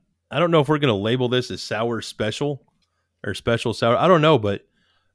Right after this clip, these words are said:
so our, our shared beer, and this was one I was happy to pack in my suitcase and fly home from Savannah, Georgia. Uh,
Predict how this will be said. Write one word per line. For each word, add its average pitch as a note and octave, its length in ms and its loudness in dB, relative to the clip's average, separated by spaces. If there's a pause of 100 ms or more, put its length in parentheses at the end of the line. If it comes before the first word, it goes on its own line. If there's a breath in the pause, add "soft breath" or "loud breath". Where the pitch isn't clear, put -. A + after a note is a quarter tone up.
(120)
so B2+ 300 4
our, A#2+ 260 0
our A#2+ 160 -2
shared E3 380 6
beer, G2+ 300 0 (120)
and A2 140 -4
this C3+ 160 0
was C3 140 -2
one B2+ 240 2
I A2 140 -4
was G2 240 -2
happy C3+ 400 2
to G#2+ 120 -8
pack A2 320 -2
in C#3+ 80 0
my C3 100 0
suitcase G#2+ 720 -4 (560)
and G2 240 -6
fly A2+ 340 0
home A2 380 0 (240)
from G2+ 360 -4
Savannah, G2+ 420 0
Georgia. G2+ 440 0 (800)
Uh, G2 300 -2